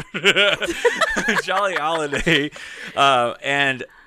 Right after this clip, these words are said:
I, another food thing I never tried there, 'cause I got their roast beef sandwich just to share with my wife, but I never had their, um, in-house made chips.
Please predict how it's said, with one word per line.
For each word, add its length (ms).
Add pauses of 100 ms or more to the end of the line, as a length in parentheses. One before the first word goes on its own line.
I, 440
another 280
food 300
thing 160
I 60
never 400
tried 360
there, 520
'cause 160
I 100
got 300
their 140
roast 280
beef 140
sandwich 580
just 220
to 60
share 240
with 80
my 100
wife, 420
but 160
I 120
never 320
had 180
their, 420
um, 460 (320)
in-house 560
made 260
chips. 720